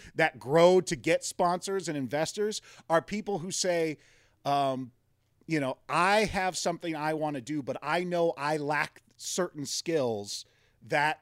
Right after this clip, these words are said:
would get me where I need to go. So I'm gonna partner with someone who I am going to empower to make those decisions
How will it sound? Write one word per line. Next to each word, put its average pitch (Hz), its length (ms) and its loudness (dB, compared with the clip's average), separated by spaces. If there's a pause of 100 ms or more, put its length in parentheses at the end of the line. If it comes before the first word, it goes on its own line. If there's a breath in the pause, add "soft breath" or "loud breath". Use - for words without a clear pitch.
would 127 260 -8
get 170 220 -2
me 156 100 -4
where 147 180 0
I 139 80 0
need 131 200 -6
to 127 60 -10
go. 135 200 -4
So 123 180 -10
I'm 190 160 -4
gonna 233 140 -6
partner 214 500 -6
with 147 140 -8
someone 135 460 -4 (240 soft breath)
who 180 240 -4
I 202 220 2
am 233 180 -2 (100)
going 214 340 -4
to 202 160 -12
empower 180 840 -2
to - 160 -8
make 151 320 -2
those 165 240 0
decisions 226 800 -6